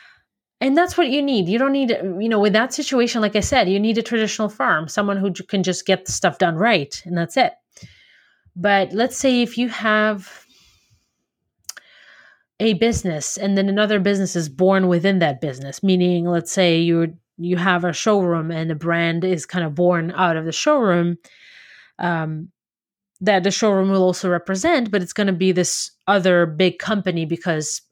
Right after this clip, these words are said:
um, you're making a lot of sales and et cetera, you're selling a lot of clothes. In that scenario, you need someone on a regular basis working on your stuff, because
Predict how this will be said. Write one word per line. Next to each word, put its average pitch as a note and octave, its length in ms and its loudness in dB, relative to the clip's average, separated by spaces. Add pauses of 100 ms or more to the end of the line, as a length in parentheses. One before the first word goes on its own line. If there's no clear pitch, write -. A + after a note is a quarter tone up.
um, D#3+ 260 -2
you're E3 120 2
making E3+ 340 0
a D#3+ 60 0
lot D#3+ 160 0
of D3+ 60 -10
sales A3+ 460 2
and E3+ 100 -2
et D#3+ 80 -6
cetera, G#3+ 320 0
you're E3+ 200 0
selling F3 380 0
a E3+ 40 -2
lot E3 140 0
of - 80 -8
clothes. A3+ 500 0 (1000)
In A3 160 2
that C4+ 200 2
scenario, B3+ 640 2
you G#3 200 2
need A3 240 0
someone G3+ 460 -2 (460)
on G3 200 2
a G3 100 4
regular F3 300 2
basis - 640 -2 (120)
working F#3+ 380 0
on E3+ 140 2
your D3+ 140 -4
stuff, - 440 0
because F#3+ 480 0